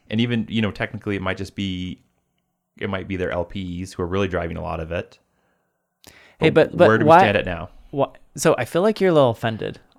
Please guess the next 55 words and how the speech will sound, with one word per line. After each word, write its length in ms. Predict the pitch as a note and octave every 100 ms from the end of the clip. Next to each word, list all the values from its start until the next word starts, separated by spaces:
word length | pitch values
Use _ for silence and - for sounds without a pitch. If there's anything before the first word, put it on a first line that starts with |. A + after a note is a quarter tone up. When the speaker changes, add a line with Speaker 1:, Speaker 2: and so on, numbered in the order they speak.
| -
Speaker 1:
I'm 140 | A#2
not 180 | A#2 D#3
offended. 560 | - G2 F2+ F2+ F2+ C#3+
Speaker 2:
But 80 |
I 120 | C3+ C#3
think 180 | G3 F#3+
you 140 | F#3
are 140 | B3
a 60 | A3+
little 220 | C3 A2
offended. 480 | G#2+ A#2+ G#2+ A#2 A#2+
You're 100 | D3+
Speaker 1:
<laughs> 20 |
I'm 20 |
Speaker 2:
like, 160 | D#3 D#3
Speaker 1:
not 60 | C3
Speaker 2:
"But 100 | G3
I'm 160 | A3
a 60 | B3
Speaker 1:
offended. 120 | A3
Speaker 2:
good 220 | G3+ F#3+ F3+
product 400 | F3+ G3+ D3+ -
person, 460 | C#3 B2+ C3 B2
right?" 320 | B2+ D3 - -
So 540 | C#3+ C3 B2 B2 A#2+ - C#3
Speaker 1:
But 80 |
I, 160 | C3 D#2
but 240 | A2 A#2+
I 60 | A2
may 160 | G#2+ G#2+
not 220 | G#2 G2
be 100 | G#2
an 60 | F2+
Uber 360 | A2+ A2 G2+ F2
qu-, 200 | - - - -
product 300 | F#2 D#2+ -
person. 260 | D2+ - -
Speaker 2:
<coughs> 760 | - - C#4 G#3 - D#3+ B2 _ _ _ _ _ _ _ _ _ _ _ - - - - - _ _ _ _ _ _ _ _ _ _ _ _ _ -
I 60 |
guess 260 | C3 E3+ -
one 180 | E3 D3
way 100 | C#3
to 80 | B2
look 180 | A#2 B2
at 180 | A#2
it 100 | A2+ A2
is 140 | G#2
be, 460 | - A2+ G#2+ G#2 -
to 120 | A2
be 180 | G#2 G2
offended 640 | - A2+ A2+ A2 G#2+ G#2
if 160 | - G2+
you're 140 | G#2+
in 80 | F#2+
product 640 | - G2+ F#2+ F#2 - -